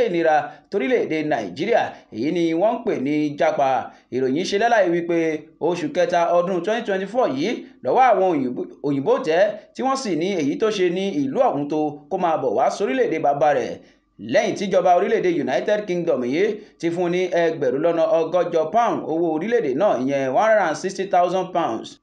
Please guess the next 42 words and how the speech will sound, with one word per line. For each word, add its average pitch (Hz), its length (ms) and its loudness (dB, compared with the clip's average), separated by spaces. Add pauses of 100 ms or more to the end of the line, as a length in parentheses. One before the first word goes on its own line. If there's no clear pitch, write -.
tí - 120 -4
wọ́n 202 120 2
ní 202 100 0
ó 196 100 2
fi 180 100 -2
kọ́lé 214 320 4
sílùú 233 340 -2
rẹ̀ 143 220 2
lórílẹ̀-èdè 208 500 0
Nàìjíríà. 147 460 0 (600)
Ọ̀rọ̀ 139 320 2
náà 233 200 4
ló 214 80 2
ti 208 160 -2
ń 214 80 -2
bí 202 220 0
awuyewuye 180 580 2 (220)
oríṣiríṣi 180 600 -2 (360)
tí - 120 -6
àwọn 202 220 4
ọmọ 180 140 0
Nàìjíríà 160 600 2
sì 208 220 -4
ti 190 140 -6
ń 262 40 -6
sòkò 147 360 -2 (160)
ọ̀rọ̀ 131 300 0
kò 113 80 -4 (100)
bákùngbé 190 440 0 (360)
ránṣẹ́ 180 260 -2
sí 190 120 -4 (100)
Tìámíù 190 480 -2
wípé 170 260 0 (380)
ṣó 226 160 -2
tán 226 340 2
bí 220 60 -2
ó 254 100 6 (120)
tán, 151 180 0 (280)
tẹnitẹni 156 600 0 (240)
tèkísà 196 560 0
ní 151 100 -2
tàtàn. 113 720 -4